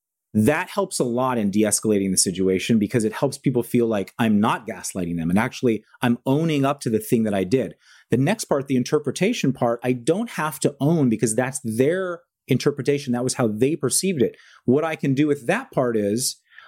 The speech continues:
I can reinterpret for them. Here's why I actually did it. And I can also reassure them. "Let me just tell you that I didn't intend for that. I actually really do value you. And I'm, I apologize if I was not clear and it came across like I didn't value you or I didn't,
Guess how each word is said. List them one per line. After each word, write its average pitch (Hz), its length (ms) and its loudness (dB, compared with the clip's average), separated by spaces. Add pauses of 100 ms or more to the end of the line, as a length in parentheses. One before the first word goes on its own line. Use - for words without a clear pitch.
(100)
I 131 100 2
can 127 320 0
reinterpret 143 560 0
for - 140 2
them. 104 220 2
Here's 190 320 0
why 151 240 -2
I 135 60 0
actually 127 360 0
did 95 180 0
it. 101 140 -6
And 139 100 2
I 156 80 2
can 165 140 -2
also 160 240 0
reassure 127 540 2
them. 92 240 -4 (480)
"Let 135 160 4
me 170 100 -2
just 165 220 -2
tell 143 180 2
you 123 120 2
that 101 340 -2 (460)
I 120 100 2
didn't 135 320 0
intend 135 340 0
for 113 80 -2
that. 92 240 0
I 113 100 0
actually 131 400 0
really 131 400 2
do 117 340 2
value 104 440 0
you. 82 260 -2
And 110 140 2
I'm, 104 200 2 (120)
I 123 140 2
apologize 110 680 -2
if 95 240 -4
I 113 120 0
was 110 260 0
not 120 320 2
clear 117 320 2
and 101 100 -4
it 98 80 -8
came 120 220 2
across 110 400 -2
like 101 100 -4
I 95 80 0
didn't 98 240 2
value 104 320 0
you 104 240 2
or 92 60 -2
I 92 40 0
didn't, 98 220 0